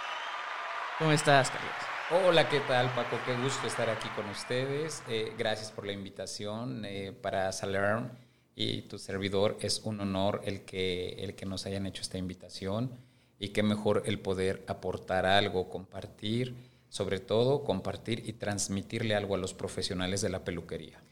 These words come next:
Speaker 1: Sí, justamente para, para ellos está dedicado este podcast, para eso lo creamos, porque a veces, eh, sí se tienen muchas dudas, mucha gente está iniciando y pues es, eh, importante para nosotros empaparlos de todo este conocimiento.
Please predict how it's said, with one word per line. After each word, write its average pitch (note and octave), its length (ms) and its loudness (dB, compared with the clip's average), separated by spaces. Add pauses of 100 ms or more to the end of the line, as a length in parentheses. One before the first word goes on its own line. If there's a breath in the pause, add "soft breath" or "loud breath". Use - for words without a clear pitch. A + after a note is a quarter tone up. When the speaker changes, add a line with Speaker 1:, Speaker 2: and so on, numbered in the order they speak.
(220 soft breath)
Speaker 1:
Sí, F#3+ 220 4
justamente F#3+ 500 6
para, C#3+ 520 8
para D3 180 10
ellos D#3 260 10
está C#3+ 180 4
dedicado C3+ 720 4 (320 loud breath)
este D3+ 300 4
podcast, E3 480 8
para C3+ 120 4
eso C3 140 4
lo C3+ 140 6
creamos, D3+ 560 6
porque D3 360 6
a D3 60 12
veces, D3+ 460 6 (280 loud breath)
eh, D3 520 8
sí F3+ 160 4
se F3+ 80 4
tienen E3+ 200 4
muchas D3+ 280 4
dudas, G3+ 260 10
mucha D#3+ 200 6
gente D3 180 4
está C#3+ 140 0
iniciando F3+ 720 6
y E3+ 120 4
pues C#3+ 240 0
es, C#3 220 -2 (280)
eh, D#3+ 300 4
importante D#3 500 4
para D#3 160 6
nosotros C3+ 380 0
empaparlos C#3+ 640 4
de C#3 80 6
todo C3+ 200 0
este C#3 200 -2
conocimiento. C#3+ 760 2